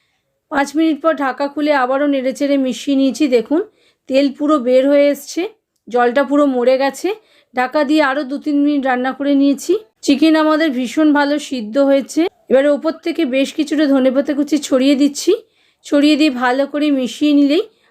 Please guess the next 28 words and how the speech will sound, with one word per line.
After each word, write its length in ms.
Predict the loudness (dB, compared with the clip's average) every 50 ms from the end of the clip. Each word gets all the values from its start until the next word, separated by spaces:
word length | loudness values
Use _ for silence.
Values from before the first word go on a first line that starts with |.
| _ _
আমাদের 300 | -4 -2 0 2 2 2 2
কাশ্মীরি 480 | 2 -2 -2 -2 -4 -8 -6 -6 -6 -6
চিকেন 360 | -6 -8 -10 -6 -6 -8 -8 -8 _ _ _ _ _ _ _ _ -12
একেবারেই 480 | -4 0 0 2 2 2 0 0 -2 0
রেডি। 300 | 0 -2 -2 -4 -10 -16 -16 _ _ _ _ _
ঢাকা 280 | -2 -2 0 0 0 0
দিয়ে 200 | 2 2 0 0 0
এটা 160 | 0 0 -2
সাইডে 340 | 0 0 -2 -2 -2 -2 -4 -8
সরিয়ে 340 | -4 -4 -4 -2 0 0 0
রেখে 260 | 0 -2 0 -2 -4
দিচ্ছি। 380 | -2 -2 -4 -6 -6 -2 -2 -2 -2 -2 _ _ _ _ _ _
আর 100 | 0 0
এখানে 280 | 0 0 0 0 -2 0 0
বলে 260 | 0 0 0 0 0
দিই, 200 | 0 -2 -2 -2 -4 -6 _ _ _ _ _
ধনেপাতা 460 | 0 2 2 4 4 2 2 0 0
চাইলে 280 | 0 2 0 0 2 0
আপনারা 340 | 0 0 0 -2 -2 -2 -2 -4
স্কিপও 420 | -4 -6 _ -2 -2 -2 -2 -4 -2
করতে 300 | -2 -4 -4 -4 -6 -10
পারেন। 300 | -8 -8 -10 -10 -10 -12 -16 _ _ _ _ _ _ _ _
এবারে 280 | 2 2 2 2 0 -2 -4 -4
চিকেনটা 400 | -6 -6 -2 0 2 2 2 2 2
আমি 160 | 2 2 0
সার্ভ 300 | 0 -2 -2 -2 -2 -2 -4 _
করে 160 | -8 -6 -6 -4
নিচ্ছি। 380 | -6 -6 -8 -12 -18 -20 -18